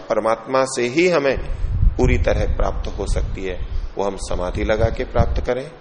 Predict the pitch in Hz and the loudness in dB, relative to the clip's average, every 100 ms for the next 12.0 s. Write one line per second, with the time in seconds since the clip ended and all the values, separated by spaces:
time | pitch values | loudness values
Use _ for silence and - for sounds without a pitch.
0 | - 101 95 - 110 110 110 - 117 - | -10 -4 -4 -2 -2 -2 -2 -2 -6 -6
1 | 135 139 - - - - - - 147 - | -8 -6 -6 -8 -6 -2 0 2 4 4
2 | 117 139 143 160 160 156 127 135 135 135 | 4 4 2 -2 -2 -4 -2 -2 0 4
3 | 139 139 104 117 123 107 - 117 151 147 | 2 2 -2 0 0 -2 0 0 0 -2
4 | 117 110 107 - 110 - 95 - - - | -2 -2 -2 -6 -8 -2 -2 -2 -8 -10
5 | - - - - - - - - - - | -12 -14 -16 -16 -16 -18 -20 -20 -20 -14
6 | - 135 196 143 107 120 185 202 156 123 | -6 0 0 2 2 4 4 4 2 4
7 | 113 110 139 135 104 107 107 104 127 98 | 2 2 -2 -4 -6 -6 -6 -6 -6 -6
8 | 95 110 113 98 98 95 92 95 - 92 | -4 -4 -4 -10 -12 -10 -10 -12 -12 -14
9 | 87 87 - - - - - - - - | -14 -16 -18 -20 -20 -20 -20 -20 -20 -20
10 | - - 113 127 147 147 170 160 135 - | -12 2 2 4 2 2 -2 0 -4 -2
11 | 110 110 104 101 98 98 - 98 90 104 | -2 -2 -4 -6 -4 -6 -6 -8 -6 -4